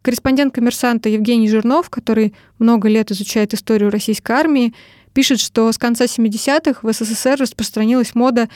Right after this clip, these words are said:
ещё в раннем возрасте записывать медицинские карты мальчиков симптомы психических заболеваний, типа лунатизма, эпилепсии и разных неврозов. Но это чтоб потом не призвали. А после восемьдесят девятого года, когда Союз вывел войска из Афганистана,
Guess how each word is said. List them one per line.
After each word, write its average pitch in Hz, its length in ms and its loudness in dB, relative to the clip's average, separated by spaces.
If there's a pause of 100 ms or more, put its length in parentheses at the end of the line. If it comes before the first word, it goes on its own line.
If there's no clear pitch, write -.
(180)
ещё 247 220 2
в 233 60 4
раннем 240 360 2
возрасте 254 460 0
записывать 226 500 -2
медицинские 220 600 -2
карты 214 320 -4
мальчиков 233 560 -2 (200)
симптомы 254 480 2
психических 233 560 -2
заболеваний, 226 560 2
типа 202 280 -6
лунатизма, 233 720 4
эпилепсии 214 800 0
и 214 60 -2
разных 214 360 -2
неврозов. 214 540 -2 (500)
Но 247 80 4
это 226 80 -2
чтоб 233 160 -6
потом 233 260 0
не 220 80 2
призвали. 220 560 -2 (800)
А 226 80 0
после 262 320 2
восемьдесят 226 320 0
девятого 220 340 0
года, 302 360 0 (100)
когда 220 320 -2
Союз 220 360 0
вывел 220 280 2
войска 214 320 -2
из 208 100 0
Афганистана, 214 640 0